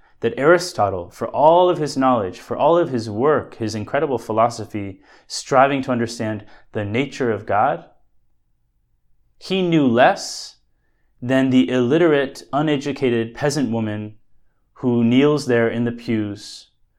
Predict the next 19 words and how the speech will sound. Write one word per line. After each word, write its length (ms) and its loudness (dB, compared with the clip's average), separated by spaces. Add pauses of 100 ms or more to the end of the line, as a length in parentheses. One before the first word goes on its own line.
(160)
adoring 720 0
Jesus 340 -8
Christ, 680 -6 (1120)
because 260 -10
she 200 -6
has 140 -4
been 180 -4
given 400 -10 (180)
the 140 -10
great 340 -6
gift 480 -6 (460)
of 180 -8
the 100 -8
revelation 680 -6
of 180 -16
the 100 -20
Son. 380 -14 (1900)
God 420 -2 (1120)
is 360 -8